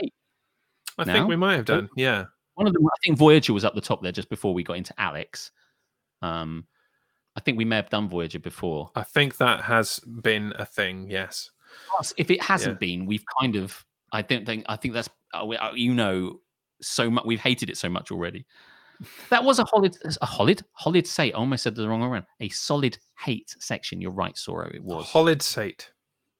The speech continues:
Speaker 1: Holid.
Speaker 2: Classic
Speaker 1: Time and
Speaker 2: spoonerism.
Speaker 1: speech. Yep.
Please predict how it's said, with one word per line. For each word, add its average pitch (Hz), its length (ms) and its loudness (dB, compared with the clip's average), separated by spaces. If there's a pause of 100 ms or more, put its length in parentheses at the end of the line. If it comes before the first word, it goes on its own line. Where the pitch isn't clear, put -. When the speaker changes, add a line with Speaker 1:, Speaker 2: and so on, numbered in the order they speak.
(180)
Speaker 1:
Holid. 110 380 0 (840)
Speaker 2:
Classic - 280 -2
Speaker 1:
Time 117 160 0
and 90 100 -6
Speaker 2:
spoonerism. 95 340 -6
Speaker 1:
speech. 92 200 -8 (880)
Yep. - 280 -2